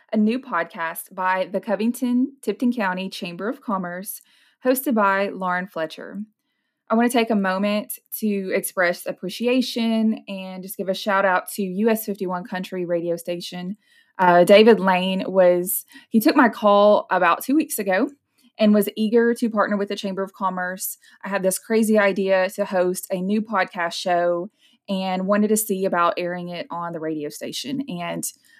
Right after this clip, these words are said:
I don't think he even thought two seconds before he said, "Hey, let's partner together. We want to support local business. We are happy to work with you and would love to d-, uh, take advantage of this opportunity." So thank you, David.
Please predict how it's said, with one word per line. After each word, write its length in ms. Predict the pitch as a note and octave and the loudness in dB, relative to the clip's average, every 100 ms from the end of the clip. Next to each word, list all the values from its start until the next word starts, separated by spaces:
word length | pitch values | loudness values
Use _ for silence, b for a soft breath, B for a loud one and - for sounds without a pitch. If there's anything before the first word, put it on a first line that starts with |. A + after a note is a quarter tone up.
| b | b
I 60 | G#3+ | 4
don't 140 | G#3+ | 6
think 200 | G#3 G3 | 4 4
he 100 | A3 | 2
even 420 | F#3+ F#3+ F3+ F3 - | 0 2 2 2 -4
thought 640 | - F#3+ F3+ F3+ - - _ _ _ - | 4 6 8 6 2 -18 _ _ _ 2
two 160 | A3 | 4
seconds 460 | G#3+ F#3+ F#3+ F#3 - | 6 6 6 2 -2
before 320 | G3 G3 F#3+ | -4 0 0
he 100 | F#3+ | 0
said, 240 | - F3 | 0 0
"Hey, 320 | F3 G3 F3 E3+ | 0 2 2 2
let's 280 | F3 G3+ | 2 0
partner 320 | - F#3+ F#3+ F3+ | 0 0 0 -2
together. 360 | F3 E3 E3+ | 0 0 0
We 140 | F3 G3 | 0 2
want 240 | G3 - | 0 -2
to 80 | F#3 | -4
support 320 | G3 - E3+ | -8 -4 -2
local 240 | F3 F3 | 0 -2
business. 480 | F3 E3+ E3+ E3 - B B B B | -2 -2 -2 -6 -8 B B B B
We 140 | G3 | 4
are 60 | F#3+ | 4
happy 300 | G3 F#3+ B3 | 4 4 4
to 80 | A#3+ | 4
work 220 | F#3+ F3+ | 4 2
with 160 | F#3 F3+ | -6 -4
you 400 | E3+ E3+ F#3+ A3 _ _ _ _ _ _ _ - | -4 -2 -4 -6 _ _ _ _ _ _ _ -2
and 200 | G3+ G3+ | 2 4
would 140 | G3 F#3 | 4 4
love 240 | F3+ F3+ | 4 2
to 160 | - F3+ | 0 -2
d-, 180 | D#3 - | -4 -6
uh, 240 | G3+ E3+ E3+ | -4 -2 2
take 220 | G3+ G3+ | 2 2
advantage 340 | F#3+ F#3 F3+ | 0 0 -2
of 80 | D#3+ | -2
this 140 | E3+ | -2
opportunity." 560 | D#3+ D#3 E3 D#3 - F#3+ | -4 -4 -4 -6 -6 -6
So 260 | - F3+ - B B | 0 0 0 B B
thank 220 | A#3 A#3+ | 4 6
you, 80 | B3 | 6
David. 460 | A3+ G3+ G3+ G3 | 6 6 4 2